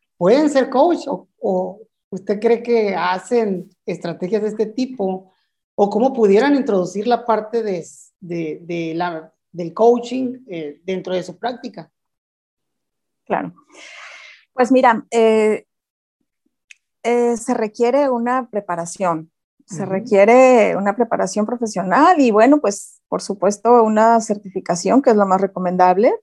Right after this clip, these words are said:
Speaker 2: porque, bueno, eh, se requieren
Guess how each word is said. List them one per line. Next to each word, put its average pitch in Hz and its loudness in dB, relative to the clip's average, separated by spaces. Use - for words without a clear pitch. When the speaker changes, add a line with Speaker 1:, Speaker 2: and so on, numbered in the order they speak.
Speaker 2:
porque, 196 0
bueno, 180 -6
eh, 170 -4
se - 0
requieren 214 4